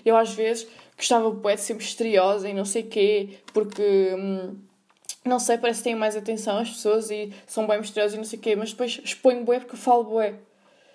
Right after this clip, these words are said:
Me-, e nem é expor, tipo, a minha vida pessoal, é, tipo, só falar, exponho a mim, tipo, as cenas que eu curto e não sei quê. O que também é bué bacana.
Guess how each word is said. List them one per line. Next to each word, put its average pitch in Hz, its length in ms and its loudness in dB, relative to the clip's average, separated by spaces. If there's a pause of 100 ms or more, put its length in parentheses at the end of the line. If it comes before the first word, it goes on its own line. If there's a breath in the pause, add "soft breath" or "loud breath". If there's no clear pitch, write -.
(120)
Me-, 220 260 -2
e 269 80 0
nem 339 200 2
é 349 40 -2
expor, 330 380 0
tipo, 320 180 -6
a 311 40 -2
minha 302 120 -2
vida 294 160 0
pessoal, 269 400 2
é, 202 120 -2
tipo, 202 240 -16
só 220 240 2
falar, 220 640 2
exponho 196 520 -2
a 180 40 -6
mim, 180 160 -6
tipo, - 260 -12 (260)
as 202 80 -10
cenas 180 400 -8 (240 soft breath)
que - 60 -4
eu 190 60 0
curto 196 260 -6
e 185 40 -8
não 190 100 -6
sei 196 160 -8
quê. 185 180 -8 (200 loud breath)
O 226 80 -2
que 202 60 -12
também 254 200 2
é 269 40 2
bué 285 140 4
bacana. 262 460 -4